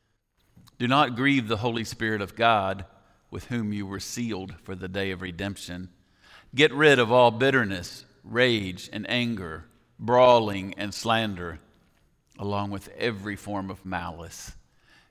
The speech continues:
Be kind and compassionate to one another, forgiving each other, just as in Christ God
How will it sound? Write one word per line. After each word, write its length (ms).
Be 100
kind 480
and 120
compassionate 800
to 80
one 200
another, 560
forgiving 560
each 260
other, 400
just 600
as 240
in 160
Christ 640
God 500